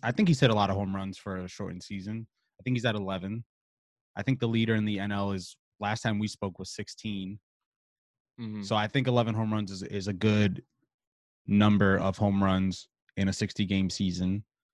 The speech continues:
Speaker 2: Mm-hmm.
Speaker 1: Uh, but besides Jacob deGrom, like, what is he coming to? Like, an aging Cano with a lot of money on the table that he's owed?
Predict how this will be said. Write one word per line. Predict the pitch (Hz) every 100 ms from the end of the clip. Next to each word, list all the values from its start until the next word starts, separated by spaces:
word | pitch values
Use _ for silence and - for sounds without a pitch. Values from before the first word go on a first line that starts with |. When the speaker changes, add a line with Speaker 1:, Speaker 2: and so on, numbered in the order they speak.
| _ -
Speaker 2:
Mm-hmm. | 117
Speaker 1:
Uh, | 98 101 101
but | 92
besides | 101 107 123 143 156 131
Jacob | 110 131 127 -
deGrom, | 95 107 127 104
like, | 92
what | 87 113
is | 120
he |
coming | 110 131 104
to? | 90 90
Like, | 87 87 -
an |
aging | 92 104 104 113
Cano | 104 107 104
with | 110 101 87 _ _ _ _ _ _ -
a |
lot | 95 98
of | 104
money | 104 104
on | 104
the | 104
table | - 101 98
that | 101 92
he's | 101
owed? | 95 92 101